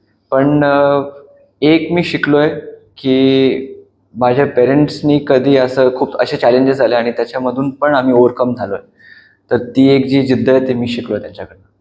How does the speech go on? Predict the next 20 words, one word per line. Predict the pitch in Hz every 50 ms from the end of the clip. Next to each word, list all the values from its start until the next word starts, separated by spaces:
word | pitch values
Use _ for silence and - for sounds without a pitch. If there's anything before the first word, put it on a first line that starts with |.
| _ _ _ _ _ -
आणि | 107 107 107
त्याच्यामुळंच | 107 107 113 110 - 127 127 127 127 135 139 135 - 131
मी | 123 123 123
जो | 117 123
माझा | 120 113 104 107 110 127
पण | 127 127 139 135
रोल | 120 123 123 127 123
आहे | 117 117 117 - - - - - - - _ _ _ _
तो | 117
मी | 117 120 117 120 120 120 117 117
चांगल्या | 120 110 110 117 120 123 127
पद्धतीने | 123 123 - 120 113 107 123 120 107 123 123 127 131
मी | 123 123 123
प्र-, | 110 - - 110 107 107
प्रेझेंट | - 110 117 113 117 117 113
करायचा | - 110 110 110 120
पण | 113 117 113
प्रयत्न | - - 95 90 - -
केला | _ - - _ _
होता. | _ _ _